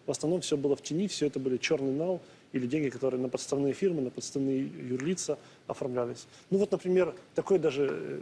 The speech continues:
как бы пример. В Всеукраинский банк развития, это банк, который на сто процентов принадлежит сыну Януковича, старшему, стоматологу.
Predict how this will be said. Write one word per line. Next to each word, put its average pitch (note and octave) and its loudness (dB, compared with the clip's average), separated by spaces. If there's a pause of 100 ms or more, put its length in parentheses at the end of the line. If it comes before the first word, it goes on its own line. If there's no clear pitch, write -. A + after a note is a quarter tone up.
как B2 -8
бы A#2+ -8
пример. D3+ 2 (360)
В C#3 4
Всеукраинский F3+ 2
банк E3+ 0
развития, F3 2
это B2+ 0
банк, F3+ 0
который D3+ 2
на D3 2
сто - 2
процентов E3+ 0
принадлежит C#3 0
сыну D3 2
Януковича, C#3+ 0
старшему, C3+ -4
стоматологу. C#3+ 0